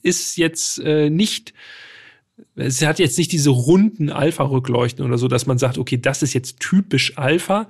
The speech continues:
Aber ich finde ein super gelungenes Heck auch. Abgesetzt unten, so ein angedeuteter Diffusor in der Schürze und zwei Endrohre. Eins rechts, eins links.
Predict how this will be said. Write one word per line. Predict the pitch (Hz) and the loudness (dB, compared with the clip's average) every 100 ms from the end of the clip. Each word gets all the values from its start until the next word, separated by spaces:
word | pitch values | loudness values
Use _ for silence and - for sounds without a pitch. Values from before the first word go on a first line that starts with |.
| - - - | -12 -18 -6
Aber | 135 | -2
ich | 131 | 0
finde | - 185 160 | 0 2 2
ein | 202 143 | 0 -2
super | 120 127 208 214 151 | 0 0 0 0 2
gelungenes | 147 170 180 147 - | 2 2 0 -2 -2
Heck | - - - | -6 -6 -2
auch. | 180 220 - - - - - - _ _ - | 0 0 -4 -20 -20 -20 -20 -20 _ _ -6
Abgesetzt | 185 - 208 165 175 - 160 | -6 -2 0 2 0 -2 -2
unten, | 180 202 - 208 185 | -2 -2 -4 -4 0
so | 147 | 0
ein | - | 0
angedeuteter | 151 190 175 160 165 170 147 | 0 2 4 4 2 0 0
Diffusor | 131 131 - 202 220 208 175 | 0 -2 0 0 2 2 2
in | 160 | 2
der | 143 | 2
Schürze | - 208 233 - 214 | 2 2 2 0 -4
und | - 160 - | -2 -2 -2
zwei | - 135 139 156 | -4 -2 0 0
Endrohre. | 147 147 - 120 113 | -2 -4 -2 -2 -2
Eins | - 135 123 | -4 -4 -4
rechts, | 147 151 - - | -6 -6 -12 -10
eins | - 127 - | -6 -4 0
links. | 180 254 254 - | 0 0 -2 -10